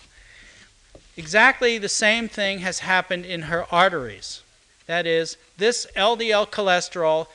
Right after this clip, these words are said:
has penetrated into the tissue of her artery walls, and this little girl had coronary artery narrowing and had several myocardial infarctions by the time this picture was taken.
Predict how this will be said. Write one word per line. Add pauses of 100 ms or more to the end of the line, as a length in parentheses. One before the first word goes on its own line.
(100)
has (240)
penetrated
into
the
tissue
of
her
artery
walls, (320)
and
this
little
girl
had
coronary
artery
narrowing (220)
and
had
several
myocardial
infarctions (300)
by
the
time
this
picture
was
taken.